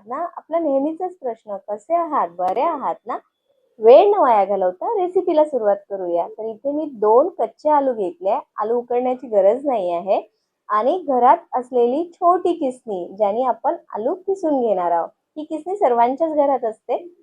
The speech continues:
आणि मोठ्या किसणीऐवजी या किसणीनेच मस्त असे आलू किसून घ्या. हे बघा, जवळपास आलू आपले किसून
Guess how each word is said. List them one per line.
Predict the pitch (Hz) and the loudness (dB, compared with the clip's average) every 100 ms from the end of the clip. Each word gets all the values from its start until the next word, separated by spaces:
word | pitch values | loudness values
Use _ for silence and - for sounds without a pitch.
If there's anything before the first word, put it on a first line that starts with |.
| _ _ | _ _
आणि | 226 233 381 | -2 0 2
मोठ्या | 370 262 302 392 | 2 2 4 0
किसणीऐवजी | 415 320 320 269 202 196 202 294 | 2 -6 -4 -4 -4 -4 -8 -4
या | 302 | -2
किसणीनेच | 381 277 254 220 214 320 - _ | -4 -8 -14 -10 -8 -8 -10 _
मस्त | 254 269 - - | -12 -12 -10 -2
असे | 247 202 269 - | -2 -2 -8 -10
आलू | 208 190 285 494 _ _ _ - | -10 -4 -4 -6 _ _ _ -8
किसून | 349 349 240 185 | -4 0 0 -2
घ्या. | 180 180 - _ _ _ | -6 -8 -12 _ _ _
हे | 254 | 0
बघा, | 190 180 269 480 | 2 6 6 6
जवळपास | 302 240 240 240 349 - - | 6 6 4 2 0 0 -2
आलू | 220 240 | 0 2
आपले | 247 240 262 453 - _ _ 269 | 2 2 0 -2 -4 _ _ -12
किसून | 254 - 311 | -12 -4 -2